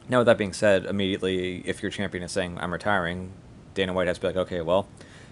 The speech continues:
if you mean it, we're gonna have to take your title away. Are, are you okay with that?" Seems like,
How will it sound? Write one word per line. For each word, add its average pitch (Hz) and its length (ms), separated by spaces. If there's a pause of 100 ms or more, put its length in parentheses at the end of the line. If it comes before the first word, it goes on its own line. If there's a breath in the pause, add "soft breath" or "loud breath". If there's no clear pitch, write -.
(120)
if - 160
you 80 80
mean 120 200
it, 110 140
we're 92 100
gonna 87 100
have 78 80
to - 60
take 85 120
your 95 60
title 101 240
away. 80 260
Are, 78 240
are 85 100
you 87 180
okay 101 180
with 87 120
that?" 85 240 (600 loud breath)
Seems 135 320
like, 139 200